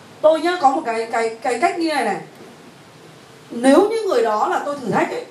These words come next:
thì tôi cho tôi ở góc cực kỳ nhớ bẩn luôn. Tôi cho họ, tôi thích là định hình mình như nào thì thành như thế mà. Anh các chị hiểu ý không ạ? Để tôi thử lòng người, xem cuối cùng họ có vượt qua được không.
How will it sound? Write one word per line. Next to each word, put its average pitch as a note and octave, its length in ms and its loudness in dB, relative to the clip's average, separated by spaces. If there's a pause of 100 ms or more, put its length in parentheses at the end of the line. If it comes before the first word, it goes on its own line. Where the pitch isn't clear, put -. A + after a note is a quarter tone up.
(560)
thì G#3+ 160 -2
tôi B3+ 200 -2
cho C4 240 0
tôi B3 180 -2
ở G#3+ 60 0
góc G3+ 280 -4
cực C#4+ 100 -6 (100)
kỳ C4+ 180 0
nhớ B3+ 100 -2
bẩn F#3+ 220 0
luôn. A3+ 180 -2 (640)
Tôi A#3 160 -4
cho A#3+ 100 -4
họ, A3 260 -4 (160)
tôi D4+ 160 -4
thích A#4 260 2
là C#4+ 240 -2 (140)
định C#4+ 140 -8
hình C4 200 -6
mình B3 140 -4
như C#4+ 100 -4
nào C#4+ 240 -2
thì A3+ 60 -10
thành A#3+ 160 -10
như B3 80 -10
thế C4 140 -2
mà. C#4+ 280 2 (440)
Anh E4 100 -2
các F#4 140 0
chị F#4 60 2
hiểu C#4 220 2
ý A3+ 80 2
không D#4 100 -2
ạ? - 220 0 (120)
Để G#3 140 -2
tôi C#4 200 -4
thử D#4 200 2
lòng G3+ 240 -6
người, G#3 160 -2 (600)
xem E4+ 360 2
cuối B3+ 120 -10
cùng C4+ 120 -6
họ G#3 120 -2
có A3 60 -8
vượt B3 220 -2
qua A#3+ 100 -6
được G#3+ 120 -4
không. A#3 220 -4